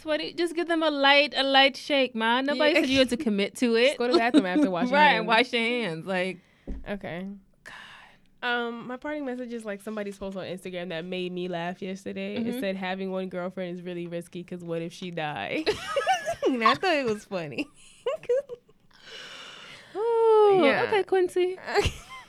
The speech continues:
Speaker 2: Right? Okay. And I think that's it.
Speaker 1: Wrap.
Speaker 2: Uh, follow us on all the social medias.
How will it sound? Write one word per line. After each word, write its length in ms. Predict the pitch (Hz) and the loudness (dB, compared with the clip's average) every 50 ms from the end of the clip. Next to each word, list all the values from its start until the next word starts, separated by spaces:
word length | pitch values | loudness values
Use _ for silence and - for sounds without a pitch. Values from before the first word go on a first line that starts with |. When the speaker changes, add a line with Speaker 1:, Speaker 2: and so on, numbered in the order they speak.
| - 415 208 | -4 -4 -2
Speaker 2:
Right? 340 | 220 226 226 226 247 302 392 453 494 508 _ _ - 208 | -2 -4 -4 -4 -6 -6 -8 -8 -10 -12 _ _ -6 -6
Okay. 380 | 214 208 208 180 175 175 190 208 220 _ - - | -4 -4 -4 -4 -4 -4 -6 -10 -12 _ -6 -4
And 420 | 202 202 202 196 196 196 208 208 - | -4 -2 -2 -4 -4 -6 -8 -10 -12
I 60 | - | -12
think 180 | 202 226 226 220 | -10 -8 -8 -6
that's 160 | 214 208 202 220 | -8 -8 -8 -8
it. 280 | 233 226 196 - - - _ - - - - _ _ - - | -10 -10 -12 -14 -16 -20 _ -20 -20 -20 -20 _ _ -8 -4
Speaker 1:
Wrap. 640 | 185 196 208 240 311 403 508 494 370 208 - - - 190 175 185 196 202 220 - - - _ - | -2 0 2 4 4 6 6 6 6 4 2 -2 -2 -2 -2 -2 -4 -8 -12 -18 -20 -20 _ -10
Speaker 2:
Uh, 340 | 220 214 208 202 202 202 190 | -6 -4 -4 -2 -2 -4 -6
follow 280 | 196 214 208 208 196 190 | -6 -6 -6 -6 -4 -6
us 120 | 196 196 | -6 -8
on 120 | 190 175 | -8 -8
all 120 | - 175 180 | -8 -8 -8
the 80 | 180 | -10
social 320 | 180 - - - - - 185 | -10 -12 -12 -10 -10 -10 -10
medias. 440 | 180 175 - - - 95 190 190 | -10 -10 -10 -10 -10 -10 -12 -12